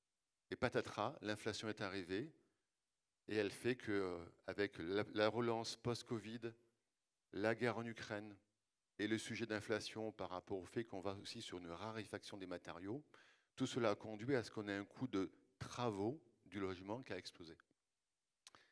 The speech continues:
Vous mettez un terrain cher et des travaux chers, les opérations ne s'équilibrent plus.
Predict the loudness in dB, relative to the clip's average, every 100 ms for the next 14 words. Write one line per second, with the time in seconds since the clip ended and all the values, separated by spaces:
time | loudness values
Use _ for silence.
0 | _ -4 0 4 4 2 2 2 0 0
1 | 0 -2 -6 _ _ _ _ _ _ _
2 | _ _ 0 0 -2 -6 -8 -6 -4 -2
3 | -4 -6 -20 _ -14 -10 -8 -8 -8 -8
4 | -8 -8 -8 -6 -6 -6 -8 -16